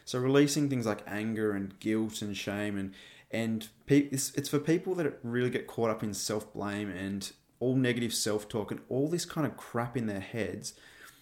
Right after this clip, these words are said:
that keeps you stuck and keeps you sick. So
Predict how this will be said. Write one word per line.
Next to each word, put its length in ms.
that 180
keeps 340
you 120
stuck 500
and 160
keeps 300
you 80
sick. 400
So 260